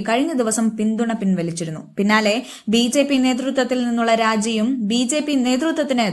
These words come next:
തിരിച്ചടിയാവുകയാണ്. നിലവിലെ സംഘർഷത്തെ തുടർന്ന് പ്രതിഷേധക്കാർ രാഷ്ട്രീയ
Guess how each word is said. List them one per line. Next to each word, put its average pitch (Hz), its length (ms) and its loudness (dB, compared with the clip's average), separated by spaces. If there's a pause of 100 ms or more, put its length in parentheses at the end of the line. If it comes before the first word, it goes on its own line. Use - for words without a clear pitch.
തിരിച്ചടിയാവുകയാണ്. 180 1000 -2 (240)
നിലവിലെ 202 400 2
സംഘർഷത്തെ 262 640 0
തുടർന്ന് 240 420 0 (140)
പ്രതിഷേധക്കാർ 226 760 0 (160)
രാഷ്ട്രീയ 226 460 0